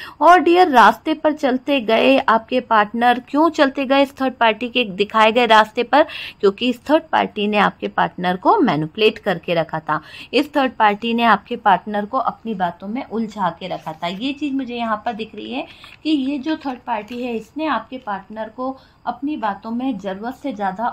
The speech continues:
उलझा के रखा था, है ना। आप दोनों के बीच में हो सकता है हालात ऐसे हैं कि इस समय अगर मैं बोलूँ ना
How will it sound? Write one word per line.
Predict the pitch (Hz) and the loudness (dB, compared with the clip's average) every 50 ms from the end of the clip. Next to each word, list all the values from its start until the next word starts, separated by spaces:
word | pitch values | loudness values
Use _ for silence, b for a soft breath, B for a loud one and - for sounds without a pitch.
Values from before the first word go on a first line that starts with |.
| - - | -6 -8
उलझा | 202 202 196 196 202 190 185 185 - | -10 -10 -10 -6 -6 -4 -4 -4 -6
के | 202 196 | -8 -10
रखा | 185 165 165 - 175 165 | -10 -10 -10 -12 -14 -12
था, | - - 160 156 - b b b b b b | -10 -10 -10 -10 -10 b b b b b b
है | 208 226 | -6 -4
ना। | 262 370 453 370 - B B B B - | -4 -2 -2 -4 -6 B B B B 2
आप | 226 262 240 233 302 | 2 2 2 0 -2
दोनों | 320 320 320 349 349 | -2 0 0 -2 -2
के | 349 - 339 349 349 359 349 | -4 -6 -6 -6 -4 -4 -4
बीच | 320 196 233 254 262 262 - - 302 | -4 -6 -6 -8 -8 -8 -8 -6 -2
में | 311 320 320 | -2 0 0
हो | 285 - 254 | 0 -2 -4
सकता | - - 277 - _ 285 - | -6 -8 -10 -10 _ -6 -6
है | 262 262 277 277 269 | -4 -2 -2 -2 -2
हालात | - 214 190 190 208 226 254 262 262 269 | -2 -4 -4 -2 0 2 2 0 2 0
ऐसे | 240 233 240 - 269 262 | -2 -2 -2 -2 -4 -4
हैं | 254 247 262 262 262 311 311 B B B B B B B - | -2 0 0 2 2 0 0 B B B B B B B -2
कि | 349 370 | 0 0
इस | 381 370 - 302 370 370 - - _ - 381 381 381 392 403 392 392 - _ _ _ _ - | 0 0 0 -2 -2 -2 -4 -8 _ -4 -2 0 2 4 2 2 0 -4 _ _ _ _ -18
समय | - - 320 294 302 330 | -6 -4 -2 0 2 2
अगर | 330 302 269 311 311 302 | 2 4 4 2 2 2
मैं | 311 330 294 247 | 2 2 2 0
बोलूँ | 269 285 320 392 403 392 | -2 -4 -4 -4 -4 0
ना | 370 269 | 0 0